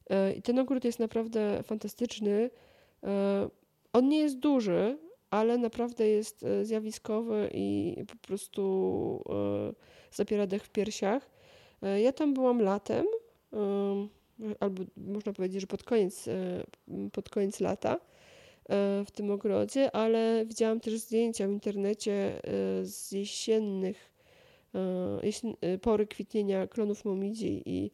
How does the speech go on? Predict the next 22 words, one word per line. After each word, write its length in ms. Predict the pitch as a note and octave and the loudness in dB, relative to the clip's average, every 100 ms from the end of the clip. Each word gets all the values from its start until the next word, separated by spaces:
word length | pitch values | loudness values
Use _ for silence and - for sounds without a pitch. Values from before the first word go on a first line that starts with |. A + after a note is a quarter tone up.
| - - - - | -10 -20 -20 -10
i 60 | G#3 | -2
ten 140 | G3+ | 0
ogród 280 | G3+ A3 G#3 | 2 0 2
nabrał 260 | G3+ G3 G3+ | 0 0 0
wtedy 200 | G3+ G#3+ | -2 0
zupełnie 580 | G#3+ A#3 A3 A3 G#3+ | -2 2 2 4 2
innego 320 | G#3 G3+ A3 G#3+ | 2 0 -2 -4
charakteru 680 | A3+ G3+ - A#3 G#3 F#3 F#3+ | -4 -6 -4 -2 0 0 0
i 140 | G3 | 0
marzę, 280 | F3 G3+ G3+ | 0 -2 -4
żeby 240 | G3+ F#3 | -4 -6
kiedyś 280 | - F#3+ G3 | -4 -4 -2
właśnie 320 | F3 G3 G3+ | -4 -4 -4
go 100 | F#3+ | -6
w 100 | - | -8
tych 140 | - - | -12 -6
czerwieniach 560 | F3 F3+ F3 F#3+ - | -4 -2 -2 -4 -6
też 200 | - G3 | -6 -6
zobaczyć, 540 | G3 F#3 - - G#3+ G#3 | -6 -6 -8 -10 -10 -6
więc 260 | G#3 - _ - - - - _ A3+ | -6 -8 _ -20 -20 -20 -20 _ 2
bardzo 600 | G#3+ A3+ A3+ A3+ G#3+ - - | 4 2 0 0 0 -4 -6
wam 400 | G3 F#3+ G3 | -2 0 -2